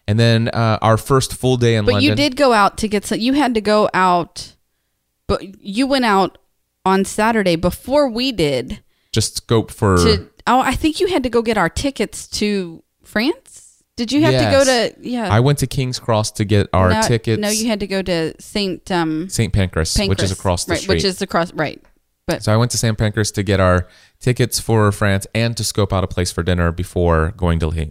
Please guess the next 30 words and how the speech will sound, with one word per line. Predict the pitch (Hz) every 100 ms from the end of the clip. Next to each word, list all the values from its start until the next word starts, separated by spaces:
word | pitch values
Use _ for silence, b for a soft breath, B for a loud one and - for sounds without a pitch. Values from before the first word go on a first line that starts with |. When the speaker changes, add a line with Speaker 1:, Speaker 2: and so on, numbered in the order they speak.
| -
Speaker 1:
Les | 82 78
Mis. | 69 - -
Speaker 2:
Right. | - _ b b b
Speaker 1:
Um, | - 82 85 82 80 78 78 82
what | 98 156
did | 170
we | 123
eat | 104
that | 90 64
night? | 65 - _ _ _ _ _ _ _ _ _ _ _ _ _ _
I |
can't | - - 85
remember. | 82 80 - 87 _ _ _ _ _ _ _
Speaker 2:
I | -
don't | 254 254
even | 208 185
remember. | 165 170 202 - -
Speaker 1:
I | 90
don't | 113 90
either. | 98 76 - - - - _ _ _ _ _ _ _ -
I |
don't | 98 120
think | 123
we | 110
went | 98 87
back | 92
to | 90
Chipotle | 85 - - 95 78
that | 78 101
day. | 76 71 104